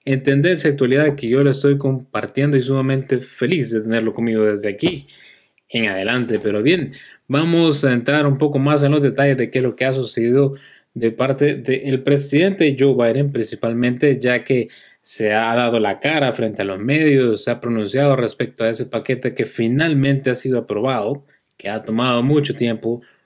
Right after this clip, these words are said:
muchas pláticas, y que la presión de la nación ha ejercido un resultado por lo visto, ¿no?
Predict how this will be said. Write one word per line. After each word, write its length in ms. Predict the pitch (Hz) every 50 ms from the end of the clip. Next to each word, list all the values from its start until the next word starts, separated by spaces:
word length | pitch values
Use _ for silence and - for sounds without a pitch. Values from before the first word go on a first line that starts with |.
| _ _
muchas 400 | _ 113 120 151 156 143 135 117
pláticas, 640 | - - 120 107 107 117 113 107 - 123 127 127 - - - - - - _ _ _
y 160 | 127 123 120
que 140 | - 120 117
la 180 | 117 110 107
presión 580 | - - 110 104 - - 135 139 139 135 127 120
de 180 | 117 117 113 113
la 140 | 113 107
nación 680 | 107 107 101 98 - - 151 170 156 123 113 117 139 143 - - - - _ _ _ _
ha 340 | - 113 127 - - - _ _ _ _ _ _ _ _ _
ejercido 920 | - - 120 120 110 101 - - - 135 135 135 139 135 131 - - - _
un 220 | 139 131 131 123
resultado 880 | 120 123 123 117 117 - 113 104 101 104 _ 123 123 120 113 110 107 107 - - - - - - - - _ _
por 180 | - 120 110 107
lo 180 | 104 95 98
visto, 360 | 98 98 95 92 - - 98
¿no? 260 | 95 123 160 175 -